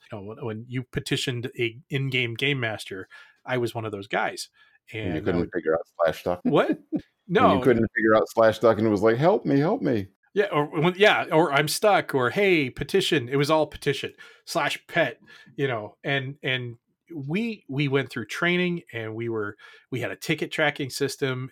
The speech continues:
Speaker 1: and it was, it was fascinating. It was, it was really interesting to see how, uh, an M M O company used volunteers. I got free game time, uh, over and over again, uh, to play, to be, uh, a, a moderator. It was really kinda cool.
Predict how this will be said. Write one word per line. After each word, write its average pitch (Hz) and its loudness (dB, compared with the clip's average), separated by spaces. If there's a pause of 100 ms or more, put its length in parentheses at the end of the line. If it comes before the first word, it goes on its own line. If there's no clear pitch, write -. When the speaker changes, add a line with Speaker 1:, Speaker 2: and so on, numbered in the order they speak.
Speaker 1:
and 113 -6
it 127 -8
was, 123 -10 (260)
it 143 -6
was 135 -6
fascinating. 120 -4
It 120 -14
was, 120 -12
it 147 -4
was 123 -12 (120)
really 170 2 (100)
interesting 147 -6
to 117 -6
see 131 -8
how, 113 -2 (440)
uh, 107 -10
an 117 -6
M 135 -4
M 127 -4
O 127 -2
company 110 -8
used 117 -8
volunteers. 135 -2
I 127 -2
got 156 -2
free 185 -4
game 160 2
time, 95 -6
uh, 104 -8
over 135 0
and 127 -2
over 139 0
again, 107 -6 (120)
uh, - -20
to 123 -12
play, 123 -4
to - -10
be, 127 -2
uh, 107 -6
a, 104 -8 (100)
a 120 -6
moderator. 123 -2
It 98 -20
was 127 -10 (180)
really 170 -4
kinda 107 -10
cool. - -8